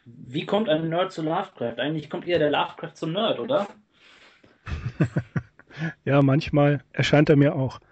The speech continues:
Speaker 1: Ähm, ja, also irgendwo begleitet er einen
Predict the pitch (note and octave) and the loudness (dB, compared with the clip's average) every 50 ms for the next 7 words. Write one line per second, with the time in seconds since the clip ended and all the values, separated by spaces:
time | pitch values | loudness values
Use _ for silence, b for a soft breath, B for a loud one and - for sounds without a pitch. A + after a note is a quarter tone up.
0 | _ - - B2+ B2 B2+ A#2+ B2+ C3 C3+ C3 B2+ - B B B B B B B | _ -8 -6 -4 -2 -2 -2 -2 -2 -4 -6 -8 -10 B B B B B B B
1 | _ _ _ b b b b b b b b b b b b b _ - _ - | _ _ _ b b b b b b b b b b b b b _ -14 _ -4
2 | B2+ A#2 B2 C#3 C#3 B2+ A#2+ B2+ D#3+ - - _ _ _ _ - F3 F#3+ G#3 G3 | -2 -2 0 -2 -2 -2 -4 -6 -10 -14 -16 _ _ _ _ -2 -2 0 0 -2
3 | - - G3+ G3 F#3 D#3+ D#3 - - B2 C3+ D3+ F3 F#3+ - E3 D#3 D#3+ D#3+ C#3+ | -4 0 0 0 0 0 -2 -2 0 0 0 0 -2 -2 -2 -2 0 0 0 0
4 | C#3+ D#3 E3 E3+ D3+ E3+ E3 E3 E3+ E3+ D#3+ D#3+ E3+ E3+ D#3+ D#3+ E3 E3 D#3 C#3+ | 0 -2 -2 -2 -6 -8 -8 -8 -8 -6 -6 -6 -6 -6 -6 -6 -6 -6 -8 -10
5 | C3+ B2 - _ | -12 -14 -20 _